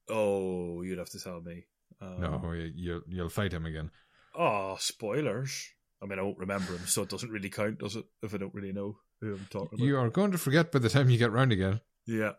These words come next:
Speaker 1: I probably am.
Speaker 2: What's his name? Yeah. Uh, <laughs> so, Big Boss Daddy shot you. Fuck. You didn't like that, did you? You bollocks.
Speaker 1: No, that was a little hurtful,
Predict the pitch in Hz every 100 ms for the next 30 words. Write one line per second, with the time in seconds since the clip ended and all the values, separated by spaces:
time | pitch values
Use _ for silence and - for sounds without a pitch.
0 | - 101 - 98 98 95 92 - _ -
1 | _ - 123 147 170 151 151 170 123 -
2 | _ _ _ _ - _ _ _ _ _
3 | _ _ _ _ _ _ _ _ 117 131
4 | 120 - _ - - - - 160 160 147
5 | - - 135 - 147 - - - - -
6 | - - - - - 196 190 185 160 220
7 | 233 170 202 185 190 170 135 117 - 131
8 | - 95 82 85 _ - - - 143 -
9 | - - - 117 117 143 147 147 165 156
10 | - - - 156 135 95 71 - - 104
11 | 90 - 90 80 - - - - - 139
12 | 165 180 139 110 - 160 180 143 139 151
13 | 139 131 - 131 127 135 131 - 113 -
14 | - 90